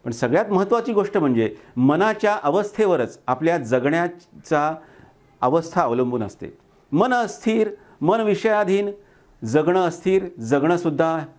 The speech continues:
हीनदीन होऊन जातं. मन जसजसं स्थिर होत जातं, मन जसजसं सामर्थ्याकडे जातं, तसतसं आपलं जगणंसुद्धा सुंदर, सामर्थ्यवंत आणि कंट्रोलमध्ये असल्यासारखं वाटतं. हा देहरूपी रथ अतिशय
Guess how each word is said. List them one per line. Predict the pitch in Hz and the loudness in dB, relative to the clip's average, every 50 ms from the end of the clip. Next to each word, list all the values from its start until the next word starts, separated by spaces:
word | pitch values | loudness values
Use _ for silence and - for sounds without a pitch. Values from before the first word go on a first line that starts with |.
| _ _ _ _ _ - | _ _ _ _ _ 0
हीनदीन | 151 160 156 147 135 139 131 | 2 2 2 2 2 0 0
होऊन | 123 120 117 113 | 0 0 -2 0
जातं. | 107 98 92 - 85 - - _ _ - - | -2 -2 -4 -6 -8 -12 -16 _ _ -4 0
मन | 127 165 208 240 233 208 | 2 2 2 2 2 2
जसजसं | 180 208 220 208 214 220 214 240 220 | 2 0 2 2 0 0 2 0 -2
स्थिर | 214 - - - 226 240 226 | -2 -4 -6 -2 0 2 2
होत | 196 185 156 | 2 2 0
जातं, | 127 131 117 - 107 101 | 0 -2 -2 -2 -4 -6
मन | 107 127 170 208 214 196 | -2 0 0 0 0 0
जसजसं | 185 208 202 196 208 202 175 220 208 | 0 0 0 0 -2 0 0 0 -2
सामर्थ्याकडे | 208 - 170 165 190 202 196 202 196 190 175 165 151 | 0 -2 0 0 0 0 0 -2 -2 0 0 -2 0
जातं, | 127 127 120 - 107 104 - | -2 -2 -4 -4 -6 -2 -2
तसतसं | 165 165 165 - 165 160 160 147 | -2 -2 0 -2 -4 -2 -2 -2
आपलं | 131 117 147 135 | 0 0 0 0
जगणंसुद्धा | 117 113 127 131 175 185 185 160 139 120 110 95 - - - - - _ - - | 2 2 2 2 2 0 0 -2 -2 -2 -2 -2 -4 -8 -16 -20 -20 _ -6 -2
सुंदर, | - 190 190 196 185 180 185 185 190 190 - - _ - | 0 2 2 2 2 2 2 0 -2 -6 -12 -20 _ -8
सामर्थ्यवंत | - 175 147 156 175 175 175 175 175 175 175 160 156 - 165 165 165 - - - - - | -4 -2 0 0 0 0 -2 -2 -2 0 0 0 0 0 0 0 0 -2 -8 -20 -10 -4
आणि | - 147 190 | -2 -2 -2
कंट्रोलमध्ये | 190 - 165 151 147 156 156 156 147 139 123 120 | 0 0 0 0 2 2 0 0 0 0 0 -2
असल्यासारखं | 107 - - 107 90 104 - - - | -2 -4 -6 -10 -12 -12 -14 -16 -18
वाटतं. | 113 - _ _ _ - - - - - | -20 -20 _ _ _ -20 -20 -16 -4 -2
हा | 143 139 | -2 0
देहरूपी | 127 120 143 156 190 220 226 208 208 190 160 | 2 2 2 2 2 2 0 2 2 2 2
रथ | 151 - - - 170 110 - - - _ _ _ _ _ _ _ _ _ _ _ _ _ - - - - - - - - - _ - | 2 2 2 0 0 0 -2 -6 -14 _ _ _ _ _ _ _ _ _ _ _ _ _ -20 -20 -20 -20 -20 -20 -20 -20 -16 _ -4
अतिशय | 160 - - 226 226 - 247 208 147 | -2 0 0 0 2 2 2 2 2